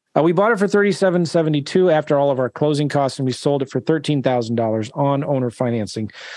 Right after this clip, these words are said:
So we're getting two hundred fifty dollars a month in cash flow on that deal. And, um, so the, uh, sorry, my papers are flying all around. Um, I said, "Sure." So we bought it, and then we turned around and sold it.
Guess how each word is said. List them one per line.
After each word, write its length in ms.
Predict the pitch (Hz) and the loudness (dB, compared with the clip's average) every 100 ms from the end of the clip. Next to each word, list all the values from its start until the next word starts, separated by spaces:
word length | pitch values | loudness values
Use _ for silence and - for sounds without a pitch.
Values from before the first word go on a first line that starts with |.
| - | -8
So 120 | - | -2
we're 80 | 147 | 0
getting 200 | 151 143 | 0 0
two 140 | - | 0
hundred 220 | 175 156 139 | 0 0 -2
fifty 200 | 147 135 | -2 0
dollars 360 | 135 123 120 | 2 2 0
a 40 | 120 | -2
month 340 | 117 107 - - _ _ _ - _ _ _ _ _ - _ _ | -2 -2 -8 -20 _ _ _ -20 _ _ _ _ _ -20 _ _
in 120 | 147 123 | -2 0
cash 280 | 143 135 | 0 0
flow 180 | - 127 | 0 -2
on 100 | 120 | 0
that 160 | 113 104 | -2 -2
deal. 340 | 156 160 120 - _ _ _ - | 2 2 0 -6 _ _ _ -2
And, 320 | 175 160 160 | 0 2 2
um, 380 | 160 156 143 127 _ _ _ _ - | 2 2 -2 -6 _ _ _ _ -6
so 500 | - 220 175 151 - - _ _ _ _ - | 2 4 4 0 -6 -20 _ _ _ _ -4
the, 380 | 139 175 165 165 | 0 2 4 4
uh, 260 | 156 143 135 _ _ _ _ | 2 0 -4 _ _ _ _
sorry, 260 | - 131 117 | -4 -2 0
my 120 | 113 | -2
papers 340 | - 135 127 | -2 -2 -4
are 60 | 101 | -8
flying 340 | - 117 110 | -8 -6 -4
all 120 | 104 | -4
around. 280 | 101 95 95 _ _ _ _ | -4 -6 -8 _ _ _ _
Um, 480 | 156 147 143 139 135 - _ _ _ - | -2 0 0 -2 -6 -10 _ _ _ -4
I 60 | |
said, 200 | 151 202 | -2 -2
"Sure." 280 | - 202 135 | 0 -2 0
So 100 | - | 0
we 100 | 185 | 0
bought 280 | 170 185 190 | 2 2 2
it, 180 | 196 196 _ _ _ _ | 0 -4 _ _ _ _
and 80 | 139 | -2
then 60 | |
we 80 | 156 | -2
turned 200 | 151 180 | 0 0
around 360 | 175 170 165 165 | 2 2 0 -2
and 420 | 165 143 135 127 - | -2 -2 -2 -6 -10
sold 380 | - 160 151 | -2 0 2
it. 240 | 147 147 | 0 -2